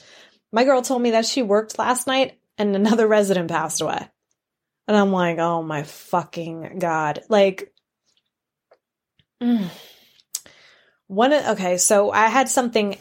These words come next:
saved for the end of this episode that I'm just gonna do now because I'm talking about work right now and you know how I get with that. So, <laughs> backstory. Last year,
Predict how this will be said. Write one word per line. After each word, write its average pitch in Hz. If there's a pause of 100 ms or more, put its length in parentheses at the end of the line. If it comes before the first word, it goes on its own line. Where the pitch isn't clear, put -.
(120)
saved 208
for 196
the 175
end 196
of 220
this 233
episode 233
that 196
I'm 180
just 175
gonna 180
do 175
now 170
because 170
I'm 175
talking 190
about 165
work 196
right 214
now 214
and 202
you 190
know 180
how 175
I 170
get 170
with 170
that. - (340)
So, 180 (160)
<laughs> -
backstory. 180 (840)
Last 226
year, 175